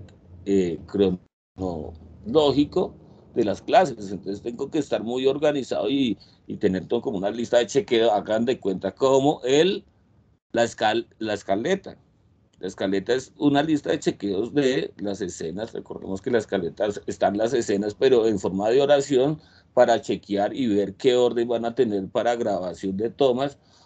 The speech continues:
o qué orden van a tener de, de, de desarrollo de acción dramática. O sea que no es lo mismo. Muchos están como,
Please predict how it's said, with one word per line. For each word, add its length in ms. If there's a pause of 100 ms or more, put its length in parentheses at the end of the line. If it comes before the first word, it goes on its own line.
(160)
o 340
qué 180
orden 320
van 160
a 100
tener 300
de, 220
de, 240
de 240
desarrollo 640
de 160
acción 400
dramática. 580 (1000)
O 40
sea 80
que 120
no 100
es 80
lo 120
mismo. 320 (580)
Muchos 300
están 320
como, 580